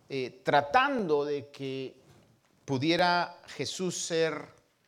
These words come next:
acusado de sedición. Fíjese que lo que Jesús realmente dijo lo encontramos en Lucas veinte,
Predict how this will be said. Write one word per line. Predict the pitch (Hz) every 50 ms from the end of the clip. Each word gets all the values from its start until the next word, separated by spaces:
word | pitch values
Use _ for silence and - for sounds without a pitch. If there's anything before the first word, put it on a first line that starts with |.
| _ _ _ _ - -
acusado | 123 - - - 139 131 - - 226 220 226 226 226 214
de | 190 180 143
sedición. | - - - - 175 160 143 139 139 135 - - - 160 156 165 175 185 190 196 185 175 165 - _ _ _ _ _ _ _ _ _ _ _ _ _ _ _ _ _ _ _ _ _ _ _ _ _ _ _ _ _ _ _ _ _ _ _ _ _ _ _ _ _ _ _ _ _ _ _ _ _ _ _ - - - _ _ _ _ _ _ _ _ _ _ _ _
Fíjese | - 226 208 262 208 233 214 -
que | 208 196
lo | 180 165 -
que | 165 151
Jesús | - 170 147 - 240 240 226
realmente | 214 220 226 220 220 214 208 202 214 214 208 185 208 196 180
dijo | 196 220 196 - - 147 151 165 156 135 - - - _ _ _ _ _ _ _ _ _ _ _ _ _ _ _ _ _ - _ _ _ _ _ _ _ _ _ _ _ _ _ _ _ _ -
lo | 139 143
encontramos | 139 - 160 151 139 - 190 190 196 190 185 -
en | 156 147 156
Lucas | 170 175 170 - 175 143 123 127 131
veinte, | 143 196 202 185 147 120 104 95 - - 87 -